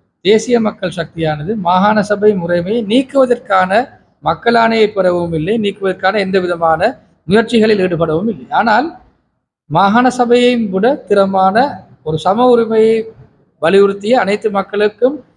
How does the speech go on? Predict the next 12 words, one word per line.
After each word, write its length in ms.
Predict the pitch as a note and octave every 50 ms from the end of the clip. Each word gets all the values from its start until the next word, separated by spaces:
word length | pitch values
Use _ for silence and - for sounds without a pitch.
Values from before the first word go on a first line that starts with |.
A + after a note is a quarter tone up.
| _ _
சமனான 560 | - - F#3 G#3 A#3 B3 B3+ B3+ C4 B3+ A3
அந்தஸ்தை, 380 | G#3 G#3 G#3+ F#3+ - - A3+ A#3 A#3 F#3+ - - - _ _ -
ஆ, 380 | - D#3+ D#3+ D#3 D#3 D#3 D#3 - - _ _ _ _ _
ஒரு, 200 | - E3 E3+ D#3
ஒரு 160 | D#3 D#3+ D#3+ D#3 D3 C#3+ C#3+ C#3+
ஏற்றுக்கொள்ளக்கூடிய 960 | D#3+ F3+ - A3 G#3 A3 A3+ A3 G#3+ G#3+ - G3 G3 F#3 F3 F3 F#3+ A3+ C#4 C#4+
ஒரு 140 | C4 B3+
அரசியல் 520 | A3+ G#3+ G#3+ - - B3 B3 B3+ A#3+ - - _ _ _
அமைப்பு 320 | _ - G3+ B3 C4 B3 C4+
ஒன்று 120 | C4 C4+
எங்களுக்கு 260 | C4 C4 C4+ B3 B3+
தேவை. 280 | C4 A#3 A3 E3 C3 -